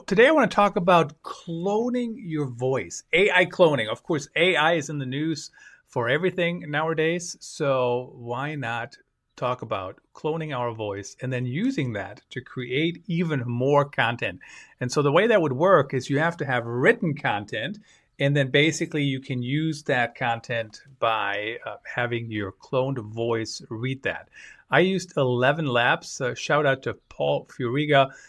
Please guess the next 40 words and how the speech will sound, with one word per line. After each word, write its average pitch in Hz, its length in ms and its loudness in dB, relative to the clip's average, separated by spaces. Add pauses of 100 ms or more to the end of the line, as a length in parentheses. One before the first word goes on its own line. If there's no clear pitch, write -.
(220)
uh, 131 40 -4
on 120 280 -2
his 131 280 -8
new 123 180 -2
podcast. 120 880 -6
Um, 110 140 -8
he 127 160 -4
mentioned 120 680 -6 (140)
this, 131 600 -6
um, 107 440 -12 (120)
or 120 80 -4
he 117 100 -4
mentioned 120 380 -4
that 101 280 -4 (420)
after 127 360 0
we 113 140 0
recorded 117 500 -6
the 107 80 -12
show 170 300 0
to 170 120 -6
me. 110 220 -6
So - 160 -6
of - 120 -8
course 240 260 4
I 180 60 8
wanted 185 200 4
to 135 100 -12
try 143 300 2
it 127 100 2
out, - 180 -6 (260)
see - 240 -2
how 185 180 6
it 170 100 2
sounds, 170 560 0
how 208 200 4
close 180 480 0
does 147 240 0
it 135 120 -4
actually 123 420 -4
get 123 320 2